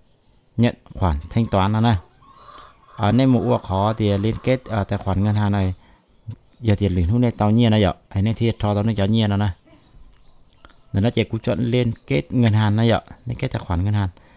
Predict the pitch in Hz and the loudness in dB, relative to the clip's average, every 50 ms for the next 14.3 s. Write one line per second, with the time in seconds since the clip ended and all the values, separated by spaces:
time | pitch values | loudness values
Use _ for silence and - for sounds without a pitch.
0 | - _ _ _ _ _ _ - 110 110 113 127 127 - 131 120 117 123 127 123 | -20 _ _ _ _ _ _ -2 0 2 2 2 2 2 2 2 2 2 2 2
1 | 120 110 104 101 92 95 95 98 - - _ _ - - 175 156 147 131 113 - | 2 2 2 2 2 2 0 -2 -4 -8 _ _ -4 0 0 2 2 0 -2 -2
2 | - - 110 - - 98 87 85 - 110 107 - - - - _ _ _ - 110 | -4 -6 -6 -4 -2 -4 -2 -2 -2 -4 -4 -4 -10 -18 -20 _ _ _ -6 -6
3 | - - 107 107 110 110 104 101 98 104 117 120 117 113 - 110 104 104 110 98 | -4 -2 -2 0 0 0 0 0 0 0 0 0 -2 -2 -4 -4 -6 -6 -6 -6
4 | - 92 87 - 107 104 - 110 110 107 - 107 110 101 - - - - - - | -6 -6 -6 -6 -6 -4 -4 -6 -4 -4 -4 -4 -4 -6 -8 -12 -20 -20 -20 -20
5 | - - - - _ - _ - - _ _ - - - 113 - - 101 92 - | -20 -20 -20 -20 _ -20 _ -20 -20 _ _ -12 -8 -6 -4 -2 -2 -4 -2 -2
6 | 117 110 - - 120 117 117 117 110 107 101 101 101 98 95 98 98 98 95 95 | -4 -4 -2 -2 0 0 0 0 0 0 0 0 0 -2 -4 -4 -6 -6 -8 -8
7 | - - - 104 101 107 - 110 107 110 120 113 - 113 101 92 - 117 113 104 | -10 -6 -4 -4 -2 -2 -2 -4 -4 -4 -6 -6 -4 -6 -4 -4 -4 -6 -4 -4
8 | 98 95 101 101 101 - _ _ _ _ - 110 104 104 110 107 117 123 120 - | -4 -4 -4 -6 -8 -10 _ _ _ _ -6 -6 -4 -4 -6 -4 -6 -6 -6 -4
9 | - 101 98 92 92 - - - - - - - - - - 127 123 131 135 147 | -4 -2 -2 -2 -4 -6 -10 -16 -20 -20 -20 -20 -20 -6 -2 -2 0 0 -2 -2
10 | 139 - 123 113 123 127 117 - - - _ - - - - 104 - - 113 107 | -2 0 0 2 4 2 2 0 -2 -8 _ -20 -14 -8 -8 -8 -6 -6 -6 -4
11 | - 107 104 107 104 104 110 104 101 98 95 - - - _ _ _ - - - | -2 0 0 2 2 2 0 0 0 -2 -4 -6 -14 -20 _ _ _ -20 -20 -20
12 | - _ _ - 95 92 92 98 120 131 139 - 123 113 - - 90 85 85 87 | -20 _ _ -6 -4 -4 -2 -2 -2 -2 -2 -4 -6 -6 -4 -4 -2 -2 -2 -2
13 | 90 92 - - 110 - - 110 110 107 104 101 98 98 95 95 95 90 90 87 | -4 -4 -4 -6 -6 -4 -2 -2 -2 -2 -2 -2 -2 -2 -2 0 -2 -2 -2 -4
14 | 87 92 104 123 123 | -4 -4 -6 -6 -8